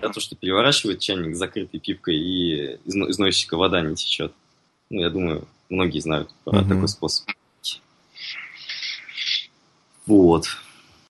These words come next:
Speaker 1: Ну, что еще сказать? Ну, именно в форме и заключена вот большая часть именно, м, культурной ценности этого чайника. То есть как о-, объекта народно-прикладного искусства.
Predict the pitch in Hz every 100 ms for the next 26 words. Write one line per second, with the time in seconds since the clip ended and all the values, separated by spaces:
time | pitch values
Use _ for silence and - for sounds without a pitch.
0 | - - - - 123 - 110 - - 90
1 | 90 90 82 - - - _ - 131 165
2 | 147 - 156 208 214 127 98 - 113 131
3 | 139 76 104 110 123 - 156 135 98 90
4 | 90 104 107 - - 117 110 - - _
5 | _ 92 107 107 104 104 98 95 - -
6 | 92 95 95 92 113 107 135 107 87 113
7 | 101 85 - 78 - 85 - 95 87 78
8 | - - _ _ _ 80 - 87 - 87
9 | 87 92 98 - - 82 85 92 90 90
10 | - - 95 92 80 - - 92 -